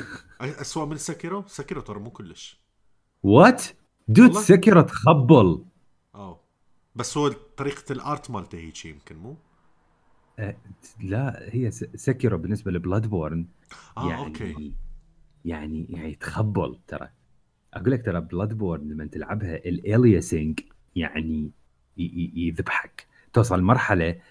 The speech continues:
Speaker 2: ما تشوف السلاح مثل الأوادم، قد ما بيها الياسينج.
Speaker 1: أي لا، يعني ترى يعني، أه، ب-، أه، شوف، لما ألعب فد شي على بلاي ستيشن أو إكس بوكس، بالذات نا-،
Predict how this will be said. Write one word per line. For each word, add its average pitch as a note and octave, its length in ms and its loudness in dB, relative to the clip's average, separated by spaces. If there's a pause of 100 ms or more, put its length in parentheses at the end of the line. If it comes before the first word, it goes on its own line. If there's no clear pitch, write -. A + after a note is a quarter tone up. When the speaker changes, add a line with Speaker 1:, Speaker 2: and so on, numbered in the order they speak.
(140)
Speaker 2:
ما A#2+ 100 6
تشوف A#2 320 2
السلاح F2+ 500 0
مثل F2 180 -8
الأوادم، D#2 540 -6 (380)
قد E2 220 -4
ما E2 120 -4
بيها D#2+ 240 -2
الياسينج. D2+ 600 -8 (840)
Speaker 1:
أي C3+ 120 -14
لا، A#2+ 100 -14
يعني G#2+ 520 -14 (1120)
ترى D#3+ 200 -2
يعني، D3 360 -4
أه، C3+ 100 -10
ب-، A#2 180 -14
أه، B2 480 -14
شوف، A#2+ 300 -12
لما C3+ 260 -10
ألعب D3+ 240 -10
فد - 140 -14
شي - 140 -12
على G#2+ 160 -12
بلاي A2 160 -16
ستيشن B2+ 480 -16 (800)
أو A2+ 200 -10
إكس - 180 -18
بوكس، - 440 -20
بالذات A2 400 -14
نا-، G#2 80 -16